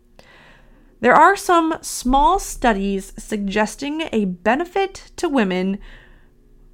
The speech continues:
going on a gluten-free diet when they have an autoimmune thyroid disease, all right? Suggesting, small study, that's the key word. If a gluten, if a person has a, a gluten sensitivity, it could be causing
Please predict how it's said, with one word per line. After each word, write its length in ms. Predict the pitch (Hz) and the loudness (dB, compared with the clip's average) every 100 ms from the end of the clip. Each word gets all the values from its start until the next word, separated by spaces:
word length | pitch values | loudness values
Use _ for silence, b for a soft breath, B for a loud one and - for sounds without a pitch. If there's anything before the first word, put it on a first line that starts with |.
| _ | _
going 220 | - 269 330 | 2 4 4
on 80 | |
a 60 | 339 | 2
gluten-free 400 | 294 285 294 302 | 0 -2 -4 0
diet 360 | 208 190 190 - | 2 2 0 -2
when 120 | 214 | 0
they 140 | 226 | 0
have 180 | 202 202 | 0 -2
an 100 | 208 - | -2 -2
autoimmune 920 | 196 196 202 - 202 185 180 180 185 | 0 2 0 -2 -4 -2 -2 -4 -6
thyroid 460 | - 190 190 190 185 | -6 -2 -2 -2 -2
disease, 760 | 185 180 185 175 - - - _ _ _ 190 | -4 -4 -4 -4 -8 -12 -20 _ _ _ -8
all 80 | |
right? 340 | 190 190 190 - b b b | -4 -4 -4 -12 b b b
Suggesting, 920 | - 202 247 254 254 262 254 254 - | -2 4 6 6 4 0 2 0 -4
small 340 | - - 220 220 | -10 0 2 2
study, 460 | 220 208 170 196 - - - - | 0 0 0 -4 -16 -20 -16 -4
that's 220 | 196 - | -4 -4
the 80 | 202 | -6
key 140 | 220 | -4
word. 360 | 196 170 151 - - - b b b b b b b - | 0 0 -2 -12 -20 -20 b b b b b b b -6
If 120 | 262 254 | 0 2
a 80 | |
gluten, 560 | 226 269 392 - - 247 247 | 2 2 0 -2 -8 -6 -4
if 80 | |
a 60 | 240 | -2
person 320 | 269 392 320 | -2 -2 -2
has 340 | 247 247 247 214 | -2 0 0 0
a, 140 | 190 | 0
a 100 | 190 | -2
gluten 480 | 190 202 269 226 208 | -2 0 0 0 -4
sensitivity, 920 | 226 220 196 - 254 196 120 - b b b b - | -4 -4 -6 -2 -2 0 -4 -6 b b b b -6
it 180 | 254 | -6
could 220 | - 427 - | -2 -2 -2
be 120 | 339 | -4
causing 720 | - - 226 247 220 208 202 | -4 2 2 2 0 -2 -4